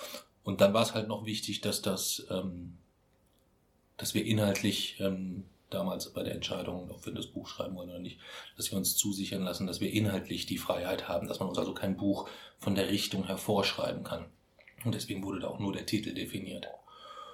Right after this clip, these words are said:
Und von wirtschaftlicher Seite wurde halt die Lösung gefunden, dass ich gesagt habe, ähm, wir können nicht ein Buch schreiben, einfach nur um ein Buch zu schreiben.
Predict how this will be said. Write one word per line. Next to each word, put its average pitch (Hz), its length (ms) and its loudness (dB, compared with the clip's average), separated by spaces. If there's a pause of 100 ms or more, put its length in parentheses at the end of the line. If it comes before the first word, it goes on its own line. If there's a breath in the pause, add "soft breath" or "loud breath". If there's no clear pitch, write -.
(200 loud breath)
Und 104 80 -4
von 95 160 -4
wirtschaftlicher 95 520 0
Seite 92 340 2
wurde 90 160 0
halt 90 140 -2
die 98 60 2
Lösung 92 280 2
gefunden, 92 340 -2
dass 82 120 -6
ich - 100 -6
gesagt 90 320 -4
habe, 90 360 -2
ähm, 87 300 -6 (140)
wir 95 180 -4
können 101 260 4
nicht 107 220 4
ein 95 100 2
Buch 101 180 0
schreiben, 98 360 2
einfach 98 240 -2
nur 104 240 8
um 98 100 4
ein 92 140 4
Buch 107 160 6
zu 123 160 2
schreiben. 120 460 0